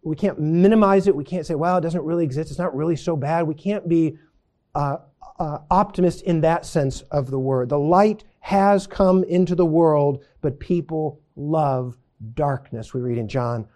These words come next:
three, verse nineteen. It's sad, but it's true. However, we mustn't exaggerate the darkness. We mustn't exaggerate the problems of our day. We live in a crooked and twisted age,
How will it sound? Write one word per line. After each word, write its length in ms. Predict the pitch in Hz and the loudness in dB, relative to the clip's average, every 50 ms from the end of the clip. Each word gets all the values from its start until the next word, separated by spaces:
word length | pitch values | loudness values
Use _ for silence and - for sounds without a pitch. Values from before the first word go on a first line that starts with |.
| _ _ _ _ _ _ | _ _ _ _ _ _
three, 420 | - 139 135 131 123 120 113 113 - _ _ | -8 -4 -2 0 0 -2 -2 -6 -10 _ _
verse 240 | - 131 120 - - | -6 -6 -6 -6 -8
nineteen. 400 | 127 117 113 104 - 113 110 104 - _ - | -10 -10 -10 -10 -12 -12 -14 -14 -16 _ -20
It's 100 | - - | -18 -10
sad, 460 | - - 175 160 156 156 151 139 135 - _ _ _ _ | -4 -2 0 0 0 -2 -2 -4 -6 -12 _ _ _ _
but 100 | - 127 | -14 -12
it's 140 | 113 - - | -12 -14 -16
true. 420 | - - - 131 117 104 113 120 123 _ _ _ _ _ _ _ _ _ _ _ _ _ _ _ _ _ _ _ _ _ _ _ _ _ _ _ _ _ _ _ _ _ _ _ _ _ _ _ _ _ _ _ _ _ _ _ _ _ _ _ _ _ _ _ _ _ _ | -20 -14 -10 -10 -10 -10 -12 -16 -20 _ _ _ _ _ _ _ _ _ _ _ _ _ _ _ _ _ _ _ _ _ _ _ _ _ _ _ _ _ _ _ _ _ _ _ _ _ _ _ _ _ _ _ _ _ _ _ _ _ _ _ _ _ _ _ _ _ _
However, 480 | - 123 127 139 143 131 - - - - _ _ _ _ _ _ _ _ _ _ _ _ _ _ _ _ _ _ _ _ _ - | -8 -4 -2 0 0 -2 -2 -8 -14 -16 _ _ _ _ _ _ _ _ _ _ _ _ _ _ _ _ _ _ _ _ _ -8
we 60 | 131 | -4
mustn't 280 | 143 160 160 - 143 147 | -2 -2 -2 -2 -2 -4
exaggerate 600 | 151 131 113 147 135 135 123 110 113 107 101 - | -2 -2 0 0 0 0 -2 -4 -4 -6 -6 -8
the 60 | 104 | -10
darkness. 500 | 92 95 82 - - - - - - _ _ _ _ _ _ _ _ _ _ _ _ _ _ _ _ _ - | -14 -14 -16 -18 -20 -20 -20 -20 -20 _ _ _ _ _ _ _ _ _ _ _ _ _ _ _ _ _ -4
We 100 | 143 143 | 0 2
mustn't 320 | 160 175 180 180 - 185 | 4 4 4 4 2 2
exaggerate 580 | 170 143 143 165 151 156 147 135 151 147 135 139 | 2 4 4 4 4 4 2 2 2 0 2 0
the 60 | - | -4
problems 560 | - - - - 156 151 151 139 139 131 123 | -8 -4 0 2 4 4 4 4 2 0 -2
of 80 | 120 123 | -2 -2
our 120 | 123 120 | -2 -2
day. 320 | 110 120 120 117 110 104 - - - _ _ | 0 0 0 0 -2 -4 -6 -10 -20 _ _
We 200 | - 143 185 220 | 0 2 4 4
live 200 | 220 214 208 196 | 6 4 4 4
in 60 | 185 160 | 2 0
a 80 | - | -2
crooked 540 | - - - - 214 208 208 - 202 202 196 | -4 -6 -4 0 0 0 0 0 0 0 0
and 200 | 190 147 139 131 | 0 -2 -4 -8
twisted 400 | - - - 202 190 196 - 165 | -4 0 0 0 2 2 0 0
age, 480 | 170 170 175 180 180 185 185 165 - | 2 2 4 2 2 2 0 -4 -8